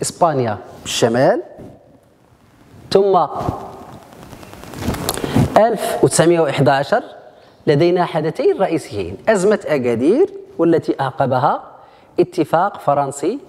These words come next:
ألماني، وفي سنة ألف وتسعمائة واثناش فرضت الحماية على المغرب في ثلاثين مارس ألف وتسعمائة واثناش. ثم كسؤال ثاني أرسم مراحل الضغوط السياسية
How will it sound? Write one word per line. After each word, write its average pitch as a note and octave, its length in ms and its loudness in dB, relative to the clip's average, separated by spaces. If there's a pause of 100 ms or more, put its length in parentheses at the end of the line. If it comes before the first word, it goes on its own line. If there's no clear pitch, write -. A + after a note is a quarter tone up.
(160)
ألماني، C3+ 500 0 (520)
وفي G3 300 2
سنة D3+ 300 -2 (180)
ألف A#3 200 0
وتسعمائة B2+ 520 -2 (3000)
واثناش F3+ 640 2 (280)
فرضت E3 440 0
الحماية C#3+ 280 4
على B2+ 100 0
المغرب C3 260 2
في F#3+ 80 -8
ثلاثين C3+ 280 2
مارس F3 220 0
ألف D#3 40 -4
وتسعمائة C#3 340 -2
واثناش. G2 500 -10 (540)
ثم B3+ 240 4 (240)
كسؤال G3+ 440 2
ثاني G#3+ 460 -2 (180)
أرسم A3 380 0
مراحل G3+ 340 -2
الضغوط D#3+ 360 -2
السياسية F3+ 720 0